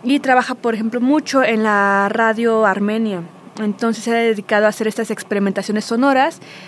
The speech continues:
y es lo que escuchamos, un fragmento nada más de esta producción que hizo para el Homo Sonorus volumen tres, Loudspeakers, de Charles Amirkanian. Y bueno, Luisa, vamos a estar hablando de este libro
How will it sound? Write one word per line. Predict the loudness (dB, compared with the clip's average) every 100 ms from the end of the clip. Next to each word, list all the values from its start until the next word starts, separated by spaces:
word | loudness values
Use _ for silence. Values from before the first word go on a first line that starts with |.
| -18 -4
y | -2
es | 0
lo | -2
que | -4
escuchamos, | -6 -2 0 2 2 0
un | -2 -2
fragmento | -2 -2 -2 -2
nada | -2 0 0
más | 0 -2 -4 -6
de | -4 -2
esta | -6 -8 -8
producción | -6 -6 -4 -6
que | -2
hizo | -4 -4
para | -2 0 2
el | 0 0
Homo | 0 0
Sonorus | -2 -2 0 -2 -2
volumen | -2 0 0 -2 -2
tres, | -2 -2 -4 -16 -20 -20 -20 -6
Loudspeakers, | 2 2 2 -2 -4 0 2 0 -4 -8
de | -8 -6
Charles | -2 -2 -4 -12 -4
Amirkanian. | -2 0 -2 -4 -6 -4 -2 -2 -4 -6 -10 -14 -20 -20 -20 -20 -12
Y | -4
bueno, | -2 -2 -4 -6
Luisa, | -6 -4 0
vamos | 0 0
a | -2
estar | -2 0
hablando | 2 2 2
de | 2
este | 0 -2
libro | -2 0 0 0